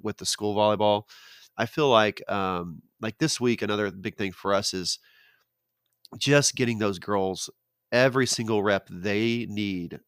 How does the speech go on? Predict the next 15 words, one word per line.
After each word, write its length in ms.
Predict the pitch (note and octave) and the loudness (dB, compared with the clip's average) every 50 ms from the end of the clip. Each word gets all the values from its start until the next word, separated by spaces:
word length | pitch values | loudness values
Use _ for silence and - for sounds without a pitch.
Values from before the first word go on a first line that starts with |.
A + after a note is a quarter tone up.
| _ - - | _ -12 -12
until 340 | G#2+ G2 - - G#2 F#2+ | -12 -10 -6 -4 -4 -4
they're 180 | F#2+ G#2 G2+ F#2 | -2 -2 -2 -2
a 20 | |
hundred 340 | F2+ - - A#2 G#2+ G2 G2 | -4 -6 -6 -6 -4 -4 -6
percent 420 | - - F#2+ - - - F2+ D#2+ - _ _ - | -8 -10 -10 -8 -6 -6 -6 -8 -10 _ _ -20
confident 540 | - - - F#2+ F#2+ F#2+ - A2 G2+ F2+ - | -14 -6 -4 -2 -2 -2 -4 -8 -8 -8 -8
in 60 | E2+ | -8
what 220 | F2+ F2+ E2+ E2+ - | -4 -4 -4 -4 -6
they're 100 | E2+ E2+ | -10 -8
doing 240 | E2 E2 E2 D#2+ | -8 -8 -8 -8
on 120 | C2+ C#2 D2 | -10 -12 -14
the 80 | E2+ | -14
court. 340 | - - - - A1 A#1 - - - - - - - _ _ - | -16 -14 -12 -10 -10 -10 -12 -16 -20 -20 -20 -20 -20 _ _ 0
Their 160 | A#2+ B2 C#3 C#3 | 4 4 4 4
confidence 720 | - - A#2+ A#2 G#2+ G#2 - A2+ G#2+ G#2 - - - - | 2 0 0 0 0 0 -2 -4 -4 -2 -2 -4 -6 -6